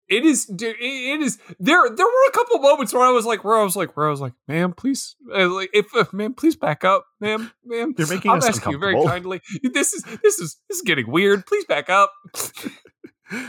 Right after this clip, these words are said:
Speaker 2: So over with Frost, a bunch of, like, the suits start standing in the circle and are acting as vampire sacrifices. And Blade just, like, stares at his mother as he's bleeding into this bowl.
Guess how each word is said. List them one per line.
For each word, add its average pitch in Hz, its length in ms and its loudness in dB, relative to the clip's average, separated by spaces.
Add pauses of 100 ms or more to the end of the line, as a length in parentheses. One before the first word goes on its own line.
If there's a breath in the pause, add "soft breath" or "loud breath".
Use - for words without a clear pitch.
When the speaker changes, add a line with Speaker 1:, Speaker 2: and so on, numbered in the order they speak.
(140 loud breath)
Speaker 2:
So 151 320 -2
over 196 220 -2
with 151 160 -6
Frost, 127 340 -2
a 123 40 -10
bunch 131 220 -6
of, 120 60 -6
like, 117 140 -4
the 107 80 -12
suits - 300 -8
start 113 220 -4
standing 123 380 -6
in 120 80 -10
the 107 60 -10
circle 110 460 -6
and 98 100 -8
are 101 120 -6
acting 113 320 -8
as 92 140 -12
vampire 104 480 -6
sacrifices. 87 1080 -10 (540 soft breath)
And 107 120 -10
Blade 123 300 0
just, 117 140 -8
like, 117 140 -4
stares 117 440 -2
at 123 80 -8
his 113 140 -10
mother 113 320 -2
as 101 140 -6
he's 98 160 -12
bleeding 113 440 -8
into 110 200 -10
this 104 200 -6
bowl. 98 540 -4